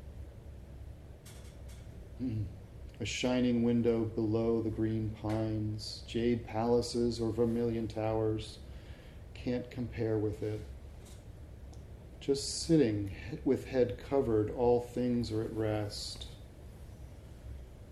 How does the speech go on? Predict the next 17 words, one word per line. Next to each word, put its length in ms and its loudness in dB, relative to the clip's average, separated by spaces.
Thus, 400 4
this 260 0
mountain 440 2
monk 340 2
doesn't 380 4
understand 640 0
at 100 2
all. 440 2
Living 320 10
here, 320 6
he 180 4
no 180 8
longer 420 8
works 500 4
to 140 -2
get 260 0
free. 400 0